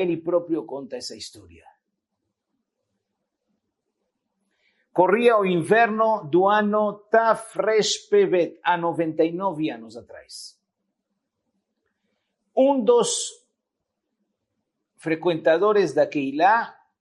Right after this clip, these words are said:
ficou extremamente doente, uma doença muito rara, que a sua língua ficou inchada, muito inchada, e estava doente, com febre, et cetera.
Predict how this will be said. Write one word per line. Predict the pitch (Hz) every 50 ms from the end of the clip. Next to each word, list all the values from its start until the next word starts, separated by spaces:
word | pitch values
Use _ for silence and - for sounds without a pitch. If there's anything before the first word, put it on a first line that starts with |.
| _ _ _
ficou | _ _ - 151 - - - 165 180 180 185 185 - - _ _ _ _ _ _ _ _ _ _ _ _ _
extremamente | 139 135 - - - - 175 180 170 156 147 151 160 165 156 156 143 127
doente, | 117 131 156 180 190 170 - - 170 - _
uma | 170 160 156 147
doença | 135 123 143 165 190 202 - - 190
muito | 185 190 202 - 180
rara, | 170 - - 101 92 - - - _ _ _ _ _ _ _ _ _ _ _ _ _ _ _ _ _ _ _ _ _ _ _ _ _ _ _
que | _ 151 -
a |
sua | - - - 190 202 190
língua | 185 185 202 208 208 180 196 175
ficou | - - - _ - 160 160
inchada, | 151 135 - - - - 143 104 104 87 82 - _ _ _ _ _ _ _ _ _ _ _ _ _ _ _ _ _ _ _ _ _ _ _ _ _ _ _ _ _ _ _ _ _ _ _ _
muito | 151 196 180 - 147
inchada, | 139 123 113 - - - 95 90 92 90 _ _
e | _ 117
estava | - - 190 190 202
doente, | 196 202 208 214 208 190 - - -
com | _ - - 127
febre, | - - 135 143 143 139 135 123
et | 110 -
cetera. | - 113 - _ _